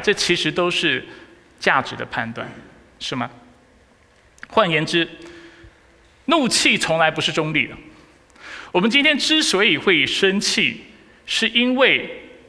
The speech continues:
有件事情，或者是在我们身上发生的一些事情，是不符合我们的价值的判断的。我们认为它是错的，它是恶的，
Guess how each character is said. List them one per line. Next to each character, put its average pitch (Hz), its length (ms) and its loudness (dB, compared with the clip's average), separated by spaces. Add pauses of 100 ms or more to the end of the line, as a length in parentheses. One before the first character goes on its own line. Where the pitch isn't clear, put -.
有 135 180 -2
件 190 180 0
事 - 180 -2
情， 117 360 -6 (160)
或 185 120 -2
者 143 100 -2
是 135 260 -2
在 175 120 2
我 156 60 2
们 139 80 -2
身 170 140 0
上 170 140 2
发 190 200 4
生 214 140 0
的 175 60 -2
一 147 60 -2
些 156 120 -2
事 147 160 -4
情， 127 260 -6 (300)
是 - 240 -2
不 - 280 -4
符 151 200 -8
合 123 440 0
我 139 100 -2
们 127 180 -2
的 127 160 0 (160)
价 151 280 2
值 123 380 -6 (180)
的 127 100 -2
判 139 200 -2
断 123 220 -2
的。 - 80 -18 (840)
我 139 80 -4
们 147 100 -2
认 185 140 2
为 139 80 2
它 151 160 -2
是 143 120 -8
错 - 340 -4
的， - 100 -12 (400)
它 160 180 0
是 - 220 -6 (140)
恶 180 200 2
的， - 140 -4